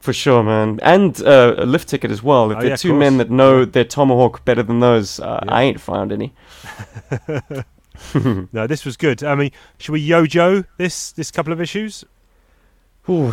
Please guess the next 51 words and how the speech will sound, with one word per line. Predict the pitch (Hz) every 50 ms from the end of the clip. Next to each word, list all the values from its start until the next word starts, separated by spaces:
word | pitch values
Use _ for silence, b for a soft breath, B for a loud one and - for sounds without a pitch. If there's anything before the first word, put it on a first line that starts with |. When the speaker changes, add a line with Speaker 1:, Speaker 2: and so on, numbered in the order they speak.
| - -
Speaker 1:
do | 156 147
we | 160 170
do | 131 - 175 196
them | 196 196 208 196
as | 185 160 151
a | 165
four-issue | - - - 160 165 165 160 156 - - 165 165 123
arc | 151 170 175 - -
since | - - 139 123 -
we | 131 113
missed | 107 117 127 120 - - 135
out | 123 127 120
on | 113
the | 110 107
last | 107 113 117 123 123 - -
two? | - - 127 131 151 151 151 147 -
Speaker 2:
Yep. | 151 143 156 147 - _ _ _ -
Are | 127 127
we | 127 139 135
thinking | - - 175 160 - - 156 156
that | 156 151 147
is | 147 139 120 - -
enough | 127 156 147 156 170 156 - -
of, | 160 135 127 123 - _ _ _ _ -
of, | 135 127 _ _ _ _
is | - 156 151 160
it, | 165 - - _ _ _ _ _ _ _ _ _ _ _ _ _ _ -
is | 127 123
it | 139 139 113
one | 139 131 147 156 156 160 156 156 156 156 151 - _ _ _ _ _ _
four-issue | - - - - - 156 151 156 156 156 143 - - 160 156 151 143 143 - -
arc, | - 160 160 170 170 143 131 -
do | - 165
you | 147
think? | - - - 202 190 208 214 156 120 - - - _ -
We | 143 135
can, | 143 156
yeah, | - - 226 196
let's | 175 170 -
do | - 208
it. | 160 143 190
Let's | 175 -
do | - 202
it | 175
as | 139
a | 135
four-issue | - - 151 143 123 - 131 120
arc. | 101 98 92 - _
So | - 131 139
let's | 147 156 -
do | - - 151 143 135 131